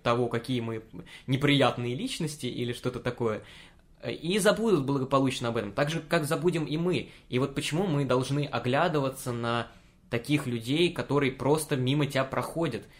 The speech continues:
Я не говорю, что <laughs> можно выходить на улицы и творить беспредел и не думать, что об этом подумают, а просто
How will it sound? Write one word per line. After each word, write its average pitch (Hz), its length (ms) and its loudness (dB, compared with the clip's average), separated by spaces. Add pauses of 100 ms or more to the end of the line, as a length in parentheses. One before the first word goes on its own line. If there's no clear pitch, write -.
(320)
Я 143 140 4
не 143 100 4
говорю, 147 240 6
что 131 480 4 (240)
<laughs> - 400 2
можно 151 320 4
выходить 147 340 2
на 131 140 4
улицы 170 420 2
и 131 140 0
творить 131 340 2
беспредел 131 540 2
и 123 80 0
не 123 60 -2
думать, 123 260 0
что 113 360 0
об 113 120 -2
этом 117 160 -4
подумают, 120 260 -2
а 117 60 4
просто 160 420 0